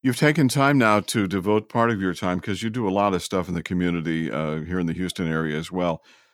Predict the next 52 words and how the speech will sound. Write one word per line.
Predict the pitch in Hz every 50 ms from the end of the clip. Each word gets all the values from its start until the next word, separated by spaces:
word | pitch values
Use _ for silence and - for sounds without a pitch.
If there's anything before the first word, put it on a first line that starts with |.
| _ _ _
uh, | - 92 90 85 85 82 78
and | 92 92
a | 90
lot | 90 92 95 92
of, | 90 90 - -
uh, | 78 69
different | 78 78 98 95 - 101 90 80
things. | - 95 90 90 -
But | - 95 90 76
now | 90 101 110 117 123
you've | 123 113 98 85
stepped | - - 104 92 87 -
up | 92 87 90 82
and | 92 87 90
you're | 90 90 85
a |
board | 76 - 101 107 120 127 117
member | 90 80 73 87 - 80 85
for | - - 95 92
the | 92
American | 92 90 92 92 92 90 92 85
Ad | 85 92 95 92
Federation | - 90 82 - 78 78 73 73 - - 76 69 -
Houston. | 95 95 95 90 - - 76 - - - - - _ _ _ _
So | - - 123
tell | 107 - 196 240 247
me, | 160 98 76 71 - - - _ _
sitting | - - - 208 226 240
around | 220 185 170 165 165
that | 156 143 139 139
table, | - 117 98 85 69 73 78 90 - - _ _ _ _ _ -
uh, | 104 104 104
and | 107 110
I | 110
believe | 95 113 143 208 226 208
that | 170 113
was | 120 120 107
your | 117 110
first | - 139 131 127 -
time | - 127 123 123
around | 117 113 120 131 143
the | 143 135
table, | - 151 151 170 185 180
or | 165 135 123 117 117 117
is, | 110 110 104 - -
um, | 110 107 107 107 107
um, | 104 101 104 80 76
am | 82 95 98
I | 101 104
mistaken | 101 92 90 - - 90 73 71 65
about | - 69 60 - -
that? | - - -